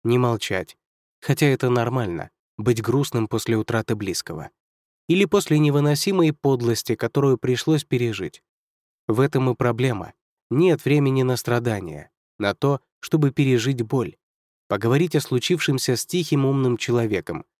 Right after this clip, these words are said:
утешиться, привыкнуть. Поэтому стало столько депрессий. Депрессия —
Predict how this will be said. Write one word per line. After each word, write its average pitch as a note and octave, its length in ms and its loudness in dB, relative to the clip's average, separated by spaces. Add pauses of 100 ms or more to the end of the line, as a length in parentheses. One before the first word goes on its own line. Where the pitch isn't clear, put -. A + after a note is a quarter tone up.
(200)
утешиться, A#2 720 -2 (260)
привыкнуть. B2+ 680 0 (600)
Поэтому A#2 380 2
стало A#2 340 -2
столько A2+ 340 -4
депрессий. G#2 720 -4 (840)
Депрессия — A2+ 840 2